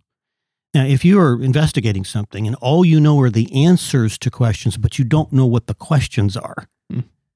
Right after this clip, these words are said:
Speaker 1: then you're not gonna understand it as well. You, the, the New Testament is an answer to a lot of questions. And these are people living in a pagan world um, and, uh, and so the, what the, what,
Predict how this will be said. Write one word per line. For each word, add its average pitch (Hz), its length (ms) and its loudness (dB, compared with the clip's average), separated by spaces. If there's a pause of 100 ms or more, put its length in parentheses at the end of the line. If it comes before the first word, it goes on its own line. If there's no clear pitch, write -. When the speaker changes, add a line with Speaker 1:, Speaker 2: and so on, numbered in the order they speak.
(200)
Speaker 1:
then 143 140 4
you're 160 100 6
not 180 160 4
gonna 147 180 4
understand 151 540 2
it 104 100 0
as 95 220 -4
well. - 340 -16 (360)
You, 151 100 0 (160)
the, 151 640 -6
the 139 140 0
New 143 140 4
Testament 147 460 0
is 110 140 -2
an 113 160 0
answer 127 460 0
to 120 160 0
a - 20 0
lot 110 180 0
of 110 80 -10
questions. - 580 -8 (300)
And 117 100 4
these 120 120 2
are 135 60 0
people 113 380 0
living 117 320 2
in 101 80 0
a 90 60 -6
pagan 139 400 0
world 107 360 -4 (580)
um, 107 440 0 (500)
and, 123 420 2 (200)
uh, 110 320 -2 (220)
and 117 180 0
so 117 340 0 (500)
the, 110 440 0
what 127 240 -2
the, - 80 -4
what, 127 180 -2